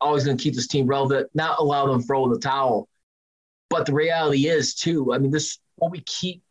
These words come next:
reminding in the, and get in the face where people will get frustrated.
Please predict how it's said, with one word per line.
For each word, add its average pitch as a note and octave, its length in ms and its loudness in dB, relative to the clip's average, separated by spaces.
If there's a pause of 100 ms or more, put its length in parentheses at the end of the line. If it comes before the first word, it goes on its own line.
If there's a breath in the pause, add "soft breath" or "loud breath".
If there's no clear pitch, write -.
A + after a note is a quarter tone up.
(120)
reminding C#3+ 920 2
in D3+ 80 0
the, C3+ 160 0 (380)
and C#3+ 140 0
get D3 100 2
in D3 80 2
the C3+ 100 0
face C#3 300 0
where C#3 100 -2
people D#3 400 0
will C3+ 200 0
get C#3 240 0
frustrated. C#3 560 -2